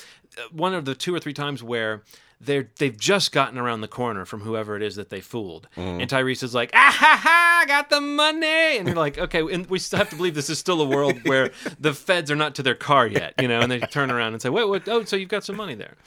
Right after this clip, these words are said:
Speaker 1: I think they do the thing where they pretend to give him all the bags, and then he says, "No, actually, there's three more bags." And that
Speaker 2: Yeah.
Speaker 1: makes you think,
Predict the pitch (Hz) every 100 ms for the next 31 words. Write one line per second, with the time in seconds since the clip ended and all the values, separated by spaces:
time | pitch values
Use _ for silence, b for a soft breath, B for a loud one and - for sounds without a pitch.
0 | b b b b b - 180 180 165 156
1 | 135 156 127 117 - - 180 160 143 131
2 | 123 120 123 117 117 110 107 104 110 113
3 | 110 - 113 98 120 120 107 - 104 104
4 | - 113 104 92 101 90 92 107 85 127
5 | 120 113 - 151 -